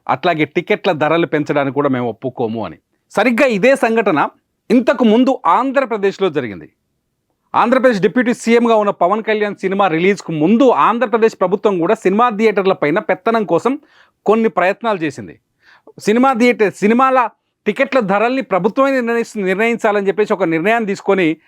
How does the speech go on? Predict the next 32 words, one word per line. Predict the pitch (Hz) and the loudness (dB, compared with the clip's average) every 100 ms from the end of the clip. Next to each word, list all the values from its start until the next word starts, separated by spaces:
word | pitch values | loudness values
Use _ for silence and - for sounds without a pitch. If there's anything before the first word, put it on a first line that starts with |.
| _ _ | _ _
కొంత | 156 165 156 | -2 0 -2
రచ్చ | 113 165 - 220 - | 0 -4 -2 -2 0
రభస | 151 190 226 | 0 0 0
రంబోల | 139 143 185 208 | 0 0 2 2
చేసింది. | 160 131 101 - _ _ _ _ | 2 -2 -6 -18 _ _ _ _
చేసినప్పుడు | 190 196 214 220 196 165 - - | 0 2 -2 0 0 -2 -14 -8
ఇండస్ట్రీ | 165 247 254 285 | 0 0 2 2
మొత్తం | 226 - 262 | 2 0 0
వెళ్ళి | 226 208 175 - - | 0 -2 -6 -8 -2
ఆ | |
రోజు | 151 185 | 0 0
జగన్ | 147 156 190 | 0 -2 -2
దగ్గర | 175 175 | -2 -2
కూర్చుంది, | 147 160 175 180 277 _ _ | -2 -4 -2 -2 -4 _ _
జగన్తో | 107 147 196 190 185 | -6 -2 0 0 0
మాట్లాడింది. | 135 139 165 165 170 214 - _ _ - | 2 0 0 0 0 -2 -6 _ _ -2
ఆ | 160 | 2
రోజు | 196 202 | 2 2
అప్పటికేదో | - 190 175 175 | -2 -2 0 -2
ప్రాబ్లం | 190 156 165 | 0 0 0
అయితే | 160 160 | -2 -2
సాల్వ్ | - 147 151 | -2 0 2
అయింది. | 196 | 0
ఆ | |
తర్వాత | 196 175 190 | 2 0 2
ఎఫెక్ట్ | 190 196 - | 0 -2 -2
చాలా | 185 233 | 0 2
జరిగింది. | 208 143 | 2 0
అదంతా | 151 175 202 247 | 0 0 0 0
ఒక | 190 | 0
రాజకీయం. | 175 190 175 175 - _ _ | 0 -2 -2 -4 -4 _ _
కానీ | 226 247 | 0 0